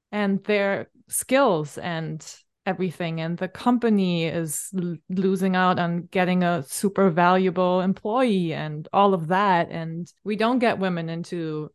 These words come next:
higher upper management positions. And yes, obviously the system needs to change and the people in power need to change something,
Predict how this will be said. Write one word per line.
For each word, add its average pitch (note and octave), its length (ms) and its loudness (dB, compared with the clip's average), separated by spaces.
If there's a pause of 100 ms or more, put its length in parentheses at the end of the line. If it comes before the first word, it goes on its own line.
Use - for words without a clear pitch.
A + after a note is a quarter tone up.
higher E3 720 -2 (720)
upper F#3 280 -2
management E3+ 720 -6
positions. D3 880 -8 (260)
And G#3 280 2
yes, G3+ 400 2 (100)
obviously F#3 460 0
the F3 80 -2
system A3 380 -2
needs C4+ 220 -4
to C#4+ 100 -4
change D4 640 -2
and F#3+ 140 6
the F3 40 4
people E3+ 320 0
in D3+ 80 0
power F3+ 280 4
need G#3 160 2
to A3 80 -12
change B3 320 -2
something, C#4+ 580 -2